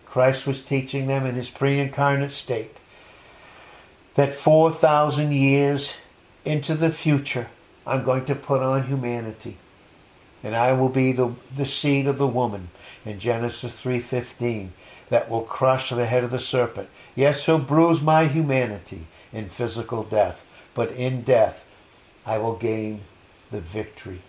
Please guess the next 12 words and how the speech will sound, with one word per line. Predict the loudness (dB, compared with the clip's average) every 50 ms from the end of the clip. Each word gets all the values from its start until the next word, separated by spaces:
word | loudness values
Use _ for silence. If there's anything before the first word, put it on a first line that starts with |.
| _ _ _ _ _ _ _ _ _ _ _ _ _ _ _ -20 -20 _ -14
The | -14
victory | -10 -4 -4 -4 -4 -4 -8 -6 -4 -4 -4
for | -4 -4 -4 -4 -4 -2
every | 0 2 2 2 2 -2 -2
single | -2 -2 -4 -4 -4 -4 -2 -4 -2
one | 0 0 0 0 -2 -6 -10 -12 -6
that | -2 0 2
I | 2 2
would | 0 -2 -4 -8 -6
give | -8 -8 -8 -6
the | -8 -12
power | -8 -2 0 2 2 2 0 -4 -6